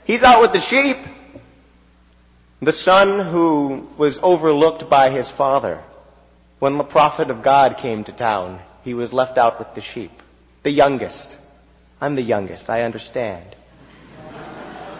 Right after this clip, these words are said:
This son, Samuel doesn't see him. He sees Eliab, he sees all the other brothers, but the Lord, even when he's out there, out of the room,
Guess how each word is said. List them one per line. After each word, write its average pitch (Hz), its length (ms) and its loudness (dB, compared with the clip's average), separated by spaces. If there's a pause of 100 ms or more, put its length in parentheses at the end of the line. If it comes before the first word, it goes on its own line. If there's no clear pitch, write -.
(680)
This 190 260 2
son, 101 400 0 (300)
Samuel 202 600 6
doesn't 190 520 4
see 254 400 0
him. 127 280 2 (1300)
He 185 160 -6
sees 180 240 -2
Eliab, 165 440 8
he 185 100 -2
sees 180 200 -2
all 180 140 6
the 175 120 6
other 208 160 6
brothers, 156 480 4 (420)
but 160 160 4
the 175 100 2
Lord, 170 520 6
even 196 320 0
when 180 140 4
he's 165 200 0
out 160 280 6
there, 120 160 2
out 160 220 6
of 170 100 -4
the 175 100 0
room, 113 400 -2